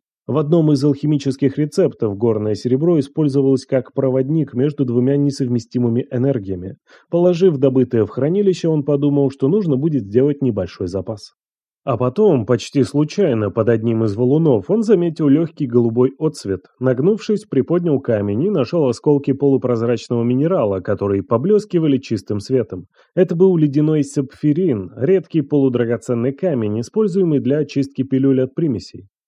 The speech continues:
Камни были мелкие, но для алхимии и такие ценились, так что он сложил их в отдельную шкатулку, укрыв от прямого солнца. Шагая дальше, он мысленно прикидывал свои запасы. Есть материалы для регенерации, укрепления тела, стабилизации ядра, восстановления каналов.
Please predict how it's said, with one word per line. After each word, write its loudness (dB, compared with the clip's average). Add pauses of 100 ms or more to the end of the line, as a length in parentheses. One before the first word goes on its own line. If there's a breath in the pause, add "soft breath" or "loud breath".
Камни 2
были 2
мелкие, 0
но 0
для 0
алхимии 0
и -2
такие -2
ценились, -6
так -2
что -2
он 2
сложил 2
их -2
в -2
отдельную 0
шкатулку, -2
укрыв 0
от -4
прямого -2
солнца. -8 (300)
Шагая 0
дальше, 0
он 2
мысленно 2
прикидывал 0
свои -2
запасы. -4 (360)
Есть 2
материалы 2
для 0
регенерации, 0
укрепления -2
тела, -2
стабилизации -4
ядра, -2
восстановления -6
каналов. -2